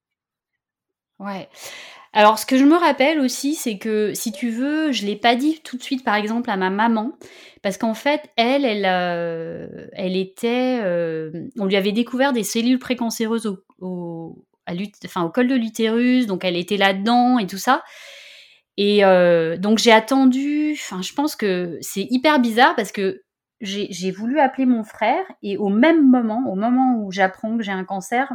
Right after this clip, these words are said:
mon neveu s'est fait prendre les doigts dans une machine qui lui a broyé les doigts. Donc, j'appelle mon frère et il me, et il me dit un truc et, et j-, j'avais l'impression qu'il parlait de moi,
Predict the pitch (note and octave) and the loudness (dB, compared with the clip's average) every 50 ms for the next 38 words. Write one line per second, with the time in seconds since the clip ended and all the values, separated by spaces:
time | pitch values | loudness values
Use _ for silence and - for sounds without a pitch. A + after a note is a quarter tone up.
0 | A#3+ - G#3 F#3+ G3 G3 G3+ A3 A3+ G#3+ A3+ B3+ C#4 C4+ - - G#3 F#3 - F3+ | -10 -10 -8 -6 -4 -2 -2 -2 -2 0 -2 -2 -2 -2 -6 -8 -10 -8 -6 -8
1 | E3+ - - - B3+ C4+ C4+ B3 A3+ G#3 G3+ F#3+ F#3 G3+ G#3 A3 A3+ G#3+ G3 F#3 | -8 -6 -2 0 2 2 2 0 0 -2 -4 -4 -4 -2 -2 -2 -2 -2 -4 -6
2 | F3+ - F#3+ F3+ F3 E3+ E3+ E3 E3+ F3+ F#3+ F#3+ F#3+ - - - B3 B3+ A#3+ A#3+ | -8 -8 -8 -8 -6 -6 -6 -6 -6 -6 -6 -6 -6 -6 -4 0 0 0 0 -2
3 | - _ _ _ _ _ _ _ _ _ - - F3+ F3 F#3 F3+ F#3 F#3 - G#3 | -6 _ _ _ _ _ _ _ _ _ -18 -10 -4 -2 0 0 -2 0 0 0
4 | G3+ G#3 A3 A#3 A#3+ A#3 G#3 F#3+ F3+ F3+ F3 F3 G#3 B3+ - _ _ _ - - | 0 2 0 -2 0 0 -2 -2 -2 0 0 0 0 -2 -4 _ _ _ -20 -20
5 | _ _ _ _ _ _ - G3+ G#3 G3 A#3+ B3 B3 C#4+ D4 C#4 C4 B3 A3+ - | _ _ _ _ _ _ -2 -2 2 4 4 6 6 6 8 8 6 6 4 2
6 | - C#4 D4 D4+ D4 B3+ G#3+ G3+ G3 G3+ G3 - - A3 G3+ G3 G3+ G3+ G#3+ G#3 | 0 2 2 4 4 2 2 2 0 -2 -2 -2 -2 -2 -2 0 2 2 2 4
7 | A3 D4 E4+ D4+ B3+ - - - - G#4 A#4+ - C4+ F#3 D3 - _ _ _ - | 4 6 6 6 4 2 -2 -2 -2 -2 0 0 -2 -2 -2 -6 _ _ _ -8
8 | A3 G3 G3 G3 - G3+ F#3 G3 G3+ G#3 A3+ A3+ - B3+ A#3+ F4 F#4+ F#4+ C#4 G#3 | -6 -6 -4 -4 -4 -2 0 2 2 2 2 2 2 2 2 2 2 0 -2 2
9 | - A#3+ A3 A#3 A#3+ B3+ C4+ A#3+ C4+ C4+ C#4+ D#4 F4+ | 4 4 6 6 6 6 6 8 8 8 8 8 6